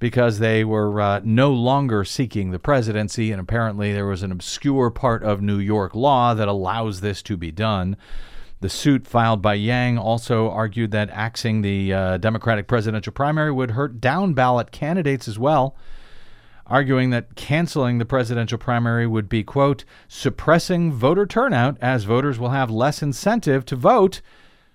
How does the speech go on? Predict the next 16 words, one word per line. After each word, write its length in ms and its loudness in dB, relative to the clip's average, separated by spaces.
if 140 4
they 100 2
cannot 400 0
cast 320 0
a 40 -4
vote 280 4
for 60 -4
the 80 0
highest 340 0
office 360 0
in 100 2
the 80 2
land 360 2
and 140 2
thereby 360 2
negatively 640 0